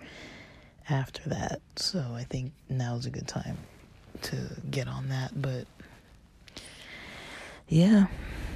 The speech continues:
just wanted to record some, some progress, some, uh, a method that kinda worked good for me. And it was a process, like, throughout the week. It wasn't like I just hit an edible and then, like,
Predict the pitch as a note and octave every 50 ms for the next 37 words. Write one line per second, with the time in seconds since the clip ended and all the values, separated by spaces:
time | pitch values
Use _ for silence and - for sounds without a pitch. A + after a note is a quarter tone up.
0 | - - - - - - - - - - F#3 F#3 F3+ E3+ - - E3+ D#3+ D3+ -
1 | - D#3 D3+ D#3 C#3+ - - D#3+ D3 C#3+ C#3+ C#3+ - G3 - - - C#3+ C3 C3
2 | B2+ - - - D3+ C#3+ C#3+ C#3+ C#3 C#3 C#3 C#3 C3+ - - - - - - -
3 | D3+ C#3+ C3+ C3 B2+ B2+ B2+ B2+ B2+ B2+ B2+ B2+ - - - - - - - -
4 | - - - - - - - - - - - - - - - - C3+ C3+ C#3 C3
5 | - D3 D3 C3+ C3+ C3 C3 - - - D#3 D3 C#3 C3+ C3+ C3+ C3+ C3 - -
6 | - - - D3 C#3+ - - - D3 C#3+ C#3 C#3+ C#3+ C3+ C3+ C3 C3 C3+ C#3+ C#3
7 | - - - - D#3+ - D3 - - - E3 E3 D#3 C#3+ C#3 B2+ - - - C3+
8 | B2+ B2+ - - C#3 C3 C3 B2 - - - D3+ C#3 B2+ D3 - - - - C#3+
9 | C3+ C3 C3 B2+ - - - C#3 C3+ C3 C3 C3 C3 C3+ - C#3 C3+ C3 C3+ -
10 | - - - - - - - - - - - - - - - - - - - -
11 | - - - - - - - C#3 B2+ B2+ B2+ - - - B2+ B2+ B2+ B2 B2 B2
12 | B2 A#2+ B2 A#2+ A#2 B2 C3 A#2+ B2 A#2+ A#2+ - - - -